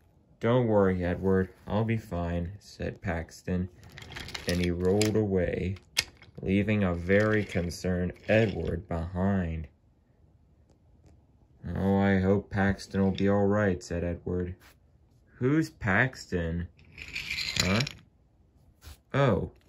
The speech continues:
Who are you?" asked Edward as a new diesel rolled into the station. "Hello,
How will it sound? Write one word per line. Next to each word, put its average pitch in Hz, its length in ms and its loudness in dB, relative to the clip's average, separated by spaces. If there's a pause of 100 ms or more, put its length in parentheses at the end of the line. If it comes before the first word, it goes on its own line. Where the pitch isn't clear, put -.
(1300)
Who 123 160 4
are 123 100 6
you?" 120 420 2 (280)
asked - 720 -6
Edward 95 400 0
as 92 180 0
a 87 80 0
new 104 500 2
diesel 98 840 -2 (760)
rolled 95 240 4
into 92 200 2
the 90 120 2
station. 98 920 -4 (1080)
"Hello, 104 560 4